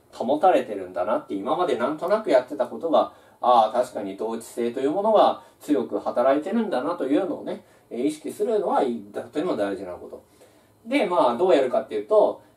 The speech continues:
えー、普通の人だったらね、こうかけて三つ正なんだから、えー、全部正か、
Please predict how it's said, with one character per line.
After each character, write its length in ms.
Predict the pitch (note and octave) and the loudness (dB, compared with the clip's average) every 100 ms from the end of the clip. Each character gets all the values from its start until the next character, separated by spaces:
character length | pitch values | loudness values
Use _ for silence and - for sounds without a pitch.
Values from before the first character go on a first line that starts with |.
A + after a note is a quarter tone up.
| - | -8
え 180 | A#2 A2+ | -6 -6
ー、 40 | |
普 80 | - | -8
通 140 | A#2+ | -8
の 100 | A2 | -8
人 140 | A#2 B3+ | -2 4
だ 100 | - | 4
っ 60 | |
た 60 | - | 4
ら 60 | - | -4
ね、 120 | C#4 | -4
こ 140 | C3 | -4
う 60 | - | -2
か 120 | F3+ | -4
け 100 | - | -4
て 120 | C#3 | -4
三 200 | A2+ G#2 | -6 -8
つ 120 | - G#2 | -10 -4
正 220 | D#3 E3 | 0 0
な 120 | A#2 | -2
ん 60 | G#2 | -4
だ 80 | |
か 100 | - | 2
ら、 300 | D3 D3 A2+ A2 | 4 4 4 0
え 640 | G#2+ G2+ G2 G2 G2 - | 0 0 -2 -6 -8 -10
ー、 80 | - | 2
全 280 | A#3+ D4+ A#3+ | 6 6 6
部 120 | E3+ | 2
正 300 | D#3 D#3+ C3+ | 2 2 2
か、 340 | G#3 G#3+ G#3+ | 4 4 2